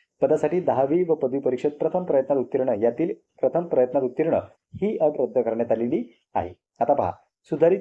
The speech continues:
शैक्षणिक अर्हतेसह नवीन जाहिरात प्रसिद्ध करून येत्या पंधरा दिवसांच्या आत भरती प्रक्रिया सुरू होणार आहे. म्हणजे पहा मित्रांनो, त्यांनी डेडलाईन जी दिलेली आहे ती पंधरा दिवसांची दिली. ही नोटिफिकेशन ज्या दिवशी प्रसिद्ध झाली त्या दिवशीपासून त्यांनी सांगितलं की येत्या पंधरा दिवसामध्ये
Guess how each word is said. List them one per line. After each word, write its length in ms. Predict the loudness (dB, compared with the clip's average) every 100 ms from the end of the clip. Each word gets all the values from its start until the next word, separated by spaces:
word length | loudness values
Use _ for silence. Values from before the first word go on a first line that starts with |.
| -2
शैक्षणिक 400 | -4 -4 -2 0
अर्हतेसह 440 | 0 -2 0 -2
नवीन 380 | 2 2 2 2
जाहिरात 320 | 2 2 0
प्रसिद्ध 360 | -4 -8 -4 -2
करून 220 | -2 -2
येत्या 200 | 0 -2
पंधरा 460 | 0 0 2 2
दिवसांच्या 480 | 2 0 -2 0 0
आत 180 | 2 0 -2 -14 -20 _
भरती 420 | -2 0 0 -4
प्रक्रिया 600 | -2 -2 -2 -2 0 0
सुरू 420 | -2 -6 -6 -6
होणार 340 | -6 -4 0 -2 -2
आहे. 220 | -6 -6
म्हणजे 200 | -6 -6
पहा 140 | -4 -4
मित्रांनो, 400 | -2 -4 -4 -6
त्यांनी 560 | -6 -6 -6 -8 -6
डेडलाईन 400 | -4 0 2 2
जी 80 | 0
दिलेली 320 | -2 -2 0
आहे 140 | 0 0
ती 400 | -6 -20 _ -4
पंधरा 280 | -2 0 0
दिवसांची 360 | 0 -4 -2
दिली. 180 | -2 -2 -6 -20 -20 _
ही 100 | 0
नोटिफिकेशन 600 | 2 0 0 -2 0 0
ज्या 140 | 2 2
दिवशी 220 | 0 -2
प्रसिद्ध 340 | -4 -2 0
झाली 220 | 2 2
त्या 400 | -2 -10 _ 2
दिवशीपासून 440 | 4 2 -2 -4 -2
त्यांनी 200 | -6 -4
सांगितलं 360 | -4 -2 0
की 120 | 0 0
येत्या 160 | 0
पंधरा 240 | -2 -2 -2
दिवसामध्ये 420 | -2 -2 0